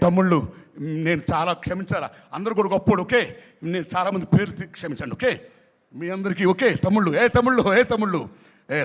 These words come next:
శభాష్, శభాష్, శభాష్, శభాష్. ఏ తమ్ముడు ఆకాష్, ఆకాష్ పూరి. Now I don't want to speak about you,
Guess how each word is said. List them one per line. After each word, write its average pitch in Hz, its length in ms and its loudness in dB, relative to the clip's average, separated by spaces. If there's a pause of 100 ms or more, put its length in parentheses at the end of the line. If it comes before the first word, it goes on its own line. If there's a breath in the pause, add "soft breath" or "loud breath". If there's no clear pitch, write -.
శభాష్, 139 280 -2
శభాష్, 98 240 -8
శభాష్, 90 240 -10
శభాష్. - 200 -16 (420 loud breath)
ఏ 233 180 8 (120)
తమ్ముడు 240 300 8 (640 loud breath)
ఆకాష్, 180 480 0 (540 soft breath)
ఆకాష్ 220 380 0
పూరి. 180 220 2 (920 soft breath)
Now 208 180 4 (180)
I 233 60 4
don't 233 360 8 (100)
want 220 220 8
to 208 120 -6
speak 180 300 2
about 147 200 6
you, 139 80 0